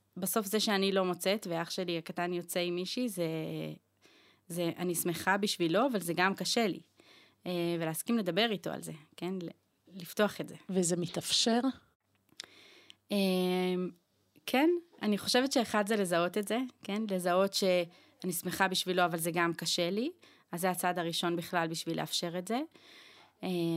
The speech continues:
Speaker 1: והדבר השני הוא גם להסכים לפתוח את זה, כן? ליזום את זה, מה שאולי הוא לא יודע, הוא לא רוצה לגעת לי בנקודות כואבות, אז, אבל אם אני אומרת לו,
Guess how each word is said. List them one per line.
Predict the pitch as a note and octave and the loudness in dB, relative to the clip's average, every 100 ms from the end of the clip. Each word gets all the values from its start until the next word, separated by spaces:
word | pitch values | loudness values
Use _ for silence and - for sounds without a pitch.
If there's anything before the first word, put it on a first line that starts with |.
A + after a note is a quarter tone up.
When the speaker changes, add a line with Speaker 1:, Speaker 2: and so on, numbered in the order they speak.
| E3 D#3+ - | 0 -2 -4
Speaker 1:
והדבר | F3+ E3+ F3 | -4 -2 2
השני | F3+ G3+ A#3 B3 | 2 2 2 2
הוא | |
גם | A#3+ A#3 | 2 2
להסכים | A3 - A3+ A3 | 0 -2 -2 -2
לפתוח | F#3+ - D#4 - F#3+ | 0 4 4 4 -4
את | |
זה, | E3 E3 - - | -6 -10 -16 -10
כן? | F3+ G3 G#3 G3+ | -4 -4 -4 -6
ליזום | F3+ F#3+ G#3 B3 | -2 2 4 4
את | G#3+ | 4
זה, | E3+ | 2
מה | D#3+ | 0
שאולי | - F#3 F#3+ F#3+ | 0 2 2 4
הוא | G3 A3 A#3+ - _ | 4 4 4 0 _
לא | G3 | 4
יודע, | F#3+ A3 G3+ F#3 | 4 4 4 4
הוא | F3+ | 4
לא | E3+ | 2
רוצה | E3+ F#3+ F3+ | 0 0 -2
לגעת | F3 E3+ E3 | 0 0 0
לי | F3+ | -2
בנקודות | E3+ E3+ F3 E3 E3 | -2 -4 -4 -4 -2
כואבות, | - E3 D#3+ D#3 D3+ | 0 0 0 -4 -4
אז, | D#3 - _ | -8 -10 _
אבל | F3+ E3+ | -8 -6
אם | E3 | -2
אני | E3+ G#3 | 0 2
אומרת | B3+ F#3+ D#3+ E3+ | 2 2 -2 -2
לו, | E3 | -4